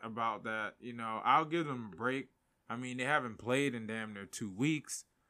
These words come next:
They could be battling injuries, are shorthanded. They just signed Alex Len and freaking, um, uh, who else? Uh, Jordan Bell and Cassius Winston's playing twenty-two minutes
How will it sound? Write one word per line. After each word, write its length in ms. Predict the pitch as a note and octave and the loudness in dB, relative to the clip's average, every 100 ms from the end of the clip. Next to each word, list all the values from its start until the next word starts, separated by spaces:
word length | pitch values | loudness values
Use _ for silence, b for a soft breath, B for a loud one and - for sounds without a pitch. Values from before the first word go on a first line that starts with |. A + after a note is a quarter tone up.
| _ _ _ _ | _ _ _ _
They 100 | A#2+ | -6
could 200 | A#2+ G#2+ | -4 -6
be 80 | G#2+ | -4
battling 520 | B2+ C3+ D3 C#3 B2 | 4 8 8 4 -2
injuries, 580 | C3 D3 C3+ D3 D3 A#2 | -4 -4 -2 0 0 -2
are 80 | G#2+ | -6
shorthanded. 800 | - D#3 C#3+ A#2 C#3+ C#3+ D3 G#2+ | -4 -2 -2 -2 -4 -2 -2 -2
They 100 | G#2+ | -6
just 340 | A2 D#3+ - | -2 0 2
signed 380 | C3 C3+ C3 A#2+ | 2 4 2 2
Alex 440 | A#2 C#3 C3 - F2 F#2+ | 6 6 6 -2 -10 -4
Len 440 | C#3+ D#3+ D#3+ D#3+ _ _ _ _ | -4 -2 -6 -10 _ _ _ _
and 200 | A#2+ A#2 | -8 -8
freaking, 500 | - D#3 D#3+ C#3 A#2+ - | -8 -4 -2 -2 -6 -4
um, 580 | A#2+ B2 A#2+ A2+ A2+ A2 _ _ - - _ _ _ _ _ - | -2 -2 -2 -4 -10 -14 _ _ -10 -10 _ _ _ _ _ -4
uh, 560 | B2+ B2+ B2+ B2 A#2+ - _ - | 0 2 4 4 2 -2 _ -6
who 240 | C#3+ D#3 | 0 4
else? 340 | B2+ D3+ D3+ - | 4 4 2 -2
Uh, 160 | A2 G#2+ | -6 -6
Jordan 520 | F#2 B2+ D#3 C#3 G2+ | -2 2 4 2 -2
Bell 460 | G2+ C#3 D3 D#3 B2 | 0 2 2 2 -2
and 280 | G#2+ G#2 - _ _ - | -4 -10 -16 _ _ -8
Cassius 480 | C3+ D3 F3 C#3+ F#2+ | 0 2 2 0 -2
Winston's 500 | G2+ E3+ - D3+ B2 | -2 0 0 -2 -6
playing 320 | D#3+ D#3+ D3 | -4 -4 -4
twenty-two 560 | - D3+ E3 C#3 - D#3+ | -4 -2 -2 -4 -4 -2
minutes 460 | C#3 E3 E3 - | 0 -2 -4 -12